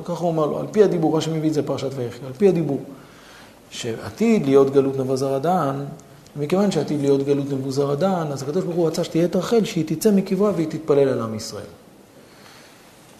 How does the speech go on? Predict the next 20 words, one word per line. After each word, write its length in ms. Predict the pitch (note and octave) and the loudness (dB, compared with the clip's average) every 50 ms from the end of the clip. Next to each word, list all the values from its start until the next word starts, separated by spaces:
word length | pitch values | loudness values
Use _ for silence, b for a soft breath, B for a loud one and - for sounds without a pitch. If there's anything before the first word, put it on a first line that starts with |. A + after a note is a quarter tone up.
| B B B B B B B B B - | B B B B B B B B B -6
ואני 240 | C#3+ D3+ F3 G3+ G3 | -2 4 6 6 6
אקח 220 | - F#3+ D#3 - | 6 2 0 0
לשון 200 | E3+ D3+ D#3+ E3 | -2 -4 -2 -4
הפסוק, 260 | D#3 - C3 A#2 B2+ B2 | -4 -4 -6 -8 -6 -2
"ואני 300 | C3 C#3+ D3+ F3 G#3+ A#3 | 0 2 4 4 4 6
בבואי 480 | F3+ F3 - - C#3 D3 D#3+ F#3+ G3 G3 | 6 6 4 6 6 4 6 6 4 4
מפדן, 640 | F3+ E3+ D#3 - D3 C#3 C#3 D#3 E3+ F#3+ G#3 G#3 F#3+ - - - - - C3+ | 2 0 0 0 -2 0 2 4 4 4 2 0 -2 -6 -12 -16 -12 -8 -4
מתה 400 | C3+ E3 G3 G3+ G3 G3 F3+ D#3+ | 0 2 2 2 4 2 2 4
עליי 240 | D#3 D#3+ E3+ E3+ E3 - - - - - - - | 4 4 2 2 0 -2 -6 -10 -12 -14 -14 -8
רחל 420 | - B2+ A#2+ - - - E3 G3 G#3 - - B2+ | -6 -4 -4 -4 0 2 2 2 2 0 -2 2
בדרך, 640 | C3+ C#3 B2+ A#2+ C#3 D#3 F3+ G3+ A3+ A#3+ - - - - C#3 | 2 4 4 6 6 8 8 8 6 4 0 -4 -8 0 4
בעוד 240 | F3+ E3 F#3+ F#3 - | 4 4 4 4 0
כברת 340 | F#3+ E3+ D#3+ D#3+ D#3 D#3 | -2 2 2 2 2 2
ארץ 240 | F3 E3+ D#3 - - | 2 2 2 0 -2
לבוא 220 | D3 B2+ C3+ C#3 B2 | -4 -2 0 -2 -2
אפרתה, 380 | - - C3+ A#2+ A2 G#2 - A2 | -2 -6 -8 -8 -8 -8 -10 -2
ואקברה 500 | A2+ B2+ C3 C3 C3 C#3 D3 D3+ C#3+ B2+ | 0 0 0 2 6 6 6 6 6 2
שם. 220 | - - A#2 A2 G#2+ G2+ - - - - - - - - - _ _ - | 0 -4 -6 -8 -10 -12 -16 -18 -20 -20 -20 -20 -20 -20 -20 _ _ -2
ואני 180 | C3 F3 A3+ A3+ | 0 2 2 2
בבואי 280 | A3 E3+ F#3+ G3+ A3 | 4 6 6 8 8